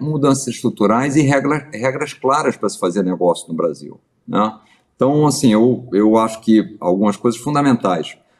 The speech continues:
O, o Lula, por exemplo, ele não pode começar a reverter o que foi feito. "Ah, eu vou mexer na reforma trabalhista, eu vou voltar com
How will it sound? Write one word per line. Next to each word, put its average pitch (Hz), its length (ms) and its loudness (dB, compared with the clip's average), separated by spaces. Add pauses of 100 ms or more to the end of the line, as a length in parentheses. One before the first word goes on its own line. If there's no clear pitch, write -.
(220)
O, 110 120 0
o 95 1080 2
Lula, 110 380 2
por 87 140 0
exemplo, 85 320 0
ele 135 160 0
não 165 180 -2
pode 131 400 2
começar 104 520 0
a 131 100 0
reverter 131 480 0
o 135 60 0
que - 60 -14
foi 160 140 0
feito. 127 440 0 (300)
"Ah, 131 200 0
eu 113 100 2
vou 123 140 2
mexer 139 420 2
na 139 100 0
reforma 123 800 0 (300)
trabalhista, 104 840 0 (380)
eu 98 140 0
vou 120 160 2
voltar 135 760 0
com 131 480 2